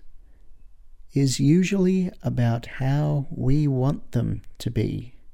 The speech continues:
rather than what they are.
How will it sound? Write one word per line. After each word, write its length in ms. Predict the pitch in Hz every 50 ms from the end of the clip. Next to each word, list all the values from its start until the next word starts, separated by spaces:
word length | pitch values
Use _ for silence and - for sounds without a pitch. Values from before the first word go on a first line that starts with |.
| - - - - - - - - - - - - - - - -
rather 320 | 120 117 120 123 131 139 131
than 460 | 117 127 123 120 117 120 120 117 113
what 380 | 117 110 123 - - - - - - - -
they 200 | 135 139 143 - -
are. 380 | - - - - - - 110